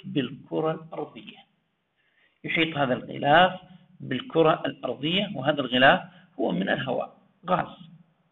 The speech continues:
شفاف لا نراه بالعين، ولكنه يحيط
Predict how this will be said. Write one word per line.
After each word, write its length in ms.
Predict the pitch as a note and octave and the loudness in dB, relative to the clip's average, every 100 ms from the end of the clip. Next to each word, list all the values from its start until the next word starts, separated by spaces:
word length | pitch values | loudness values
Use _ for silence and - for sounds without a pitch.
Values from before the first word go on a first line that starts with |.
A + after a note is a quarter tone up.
| _ _ _ _ _ _ _ _ - | _ _ _ _ _ _ _ _ -12
شفاف 420 | - E3 - D#3 - _ | -8 -8 -10 -16 -18 _
لا 140 | D#3+ E3+ | -2 0
نراه 400 | C#3 B2 A#2+ - _ _ - | 2 2 0 -6 _ _ -6
بالعين، 400 | D3 - - - _ _ _ _ _ _ _ - - | -6 -6 -12 -20 _ _ _ _ _ _ _ -20 -14
ولكنه 600 | - B2+ C3 D#3+ F#3+ F#3+ | 2 2 2 0 2 4
يحيط 440 | C3 B2 - D#3 | 2 0 -2 -2